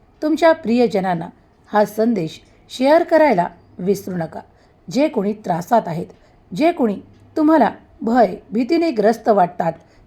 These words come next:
त्यांच्यापर्यंत या संदेशांना आवर्जून पाठवा. तुम्ही ही पुण्याची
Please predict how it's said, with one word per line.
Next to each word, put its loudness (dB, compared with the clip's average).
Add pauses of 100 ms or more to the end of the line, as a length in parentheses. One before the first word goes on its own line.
(100)
त्यांच्यापर्यंत -2 (360)
या 4
संदेशांना 0 (340)
आवर्जून 2
पाठवा. -8 (440)
तुम्ही 2
ही 2
पुण्याची -2